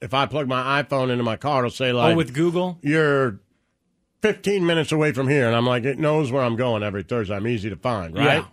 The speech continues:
Speaker 2: Yeah, yeah.
Speaker 1: Um, like, tonight on my way home, it'll say, "You're twenty minutes from the liquor store." <laughs> Like,
Speaker 2: Right.
Speaker 1: it'll know on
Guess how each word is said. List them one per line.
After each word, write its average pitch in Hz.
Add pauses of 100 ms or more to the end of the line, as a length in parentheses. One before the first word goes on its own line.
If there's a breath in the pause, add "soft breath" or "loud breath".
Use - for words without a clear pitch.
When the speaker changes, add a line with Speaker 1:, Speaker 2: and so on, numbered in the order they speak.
Speaker 2:
Yeah, 110 (360)
yeah. 123
Speaker 1:
Um, 107
like, 160
tonight 190
on 151
my 143
way 139
home, 135
it'll 120
say, 120
"You're 117
twenty 127
minutes 113
from 110
the 101
liquor 98
store." -
<laughs> -
Like, 151
Speaker 2:
Right. 160
Speaker 1:
it'll 156
know 143
on 110